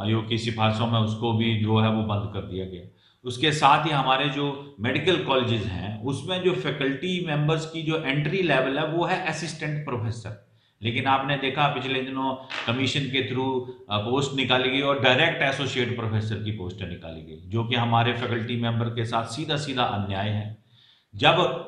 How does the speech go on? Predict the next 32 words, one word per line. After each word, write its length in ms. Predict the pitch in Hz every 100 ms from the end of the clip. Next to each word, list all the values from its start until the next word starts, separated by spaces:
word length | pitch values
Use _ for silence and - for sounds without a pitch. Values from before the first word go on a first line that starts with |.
| -
सीधा 320 | - 160 185
ही 80 | 202
कोई 200 | 190 180
associate 540 | 156 160 151 165 156
professor 420 | 151 151 139 -
बन 220 | 147 139 147
जाएगा 380 | 139 113 107
तो 180 | 117 175
जो 180 | 151 180
बेचारा 400 | 180 160 160 175
assistant 580 | 160 147 160 175 170 170
professor 460 | 151 143 127 160
इतने 280 | 147 151 160
सालों 400 | 151 120 131 165
से 140 | 170 160
इस 180 | 156
प्रदेश 520 | 151 139 120 139 165 -
के 180 | 165
medical 420 | 147 135 147 151 147
कॉलेजों 360 | 139 139 160
में 100 | 156
अपनी 220 | 147 151
सेवाएं 520 | 156 143 127 120 147 123
दे 100 | 143
रहा 220 | 156 131
है, 220 | 107 107
सेवा 320 | - 135 147
कर 140 | 147 143
रहा 220 | 156 147
है 220 | 135 123
यहाँ 240 | 117 117
की, 260 | 117 131